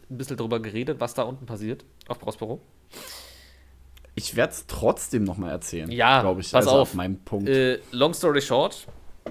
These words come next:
Speaker 1: erzählst du, weil ich bin ja gleich am Ende. Long story short, ähm,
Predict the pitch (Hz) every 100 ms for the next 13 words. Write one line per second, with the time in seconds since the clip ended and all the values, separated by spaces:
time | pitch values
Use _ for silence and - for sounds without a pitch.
0 | - - - - - - - 127 - 151
1 | 170 - 175 175 131 131 156 147 135 120
2 | 120 135 120 170 - - - - - -
3 | - - - 139 151 131 131 117 - -
4 | - - - - - - - - 104 104
5 | 101 101